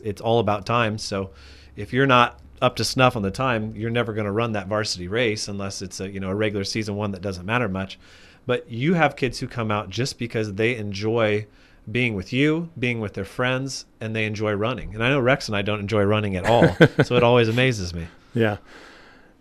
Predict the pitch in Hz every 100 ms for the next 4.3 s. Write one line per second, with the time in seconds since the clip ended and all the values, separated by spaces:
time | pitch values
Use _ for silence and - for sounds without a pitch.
0 | _ 196 220 160 143 147 143 139 143 151
1 | 156 139 139 143 110 107 - 113 113 -
2 | 107 107 110 113 123 117 110 110 117 -
3 | 123 123 120 113 - - - 113 110 110
4 | 107 104